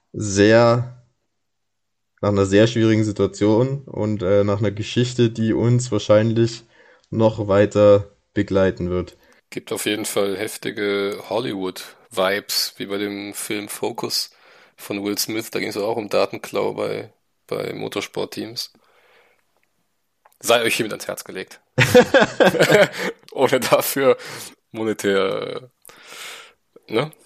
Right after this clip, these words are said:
Speaker 2: Ihr wisst, was
Speaker 1: Ja.
Speaker 2: ich sagen möchte.
Speaker 1: Aber also, wie geht's euch damit? Ähm, bei mir, es wär so, war so der erste Gedanke,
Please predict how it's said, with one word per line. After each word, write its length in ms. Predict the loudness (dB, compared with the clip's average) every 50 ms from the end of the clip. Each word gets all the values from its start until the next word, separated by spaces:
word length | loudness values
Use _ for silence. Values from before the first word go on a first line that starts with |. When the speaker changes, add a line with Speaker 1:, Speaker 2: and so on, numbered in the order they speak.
| _ _ _ _ _ -14
Speaker 2:
Ihr 140 | -10 -8 -6
wisst, 120 | -2 2
was 60 | 2
Speaker 1:
Ja. 60 | 2
Speaker 2:
ich 60 | 2 2
sagen 220 | -2 -6 -8 -10
möchte. 240 | -12 -14 -14 -16 -20 _ _ _ _ _ _ _ _ _ _ _ _ _ _ _ _ _ _ -20 -14 _ -4
Speaker 1:
Aber 240 | -2 0 2 4 4
also, 360 | 4 6 6 4 4 4 2
wie 360 | -4 -8 -10 -8 -6 -6 0
geht's 240 | 4 4 4 4 4
euch 220 | 2 2 2 2 0
damit? 500 | -2 -2 0 0 -2 -4 -6 -10 -20 -18 _ -6
Ähm, 540 | -4 -2 0 0 0 0 -2 -4 -6 -8 -12 _ _ _ _ _
bei 320 | -20 -18 0 2 4 4
mir, 240 | 4 4 6 6 6
es 140 | 4 4 4
wär 140 | 2 2 4
so, 280 | 4 2 2 2 4
war 160 | 4 4 4 4
so 100 | 2 4
der 100 | 6 6
erste 300 | 6 6 4 0 -2 -2
Gedanke, 600 | 0 0 0 0 0 0 0 0 0 0 -2